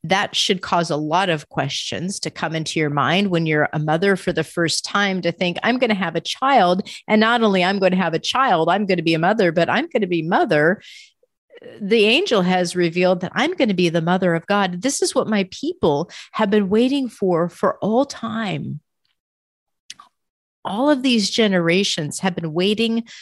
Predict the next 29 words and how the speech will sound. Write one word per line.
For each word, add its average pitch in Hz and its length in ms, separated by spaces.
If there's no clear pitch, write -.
for - 120
the 175 120
promise 196 500
of 180 140
the 175 100
Messiah 160 540
to 151 100
happen. 147 560
We 185 440
have 170 300
been 156 200
told 185 480
that 180 160
it - 100
will 180 240
happen. 254 600
We've 190 140
been 175 160
told 180 320
we 180 160
don't 185 200
know 165 140
when, 214 600
but 180 360
that 175 380
God 240 440
will 208 180
show 233 380
himself - 840